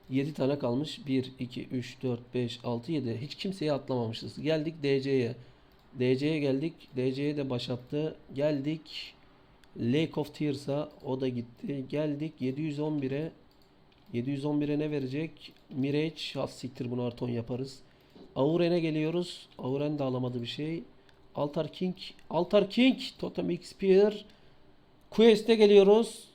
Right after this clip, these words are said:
Durandal Bagu'ya geliyoruz. Ver oğlum. Vermedi. Şimdi beyler şöyle bir durum var. Neye bunu aldı ama şimdi biri Draki Dex alırsa, yani Dex Jewel alırsa, S T R Jewel alırsa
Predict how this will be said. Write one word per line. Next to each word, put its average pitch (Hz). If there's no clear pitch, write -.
Durandal 214
Bagu'ya 220
geliyoruz. 214
Ver 185
oğlum. 220
Vermedi. 123
Şimdi 175
beyler 175
şöyle 170
bir 147
durum 170
var. 120
Neye 160
bunu 175
aldı 185
ama 190
şimdi 165
biri 165
Draki 180
Dex 165
alırsa, 160
yani 120
Dex 151
Jewel 147
alırsa, 131
S 127
T 135
R 147
Jewel 143
alırsa 220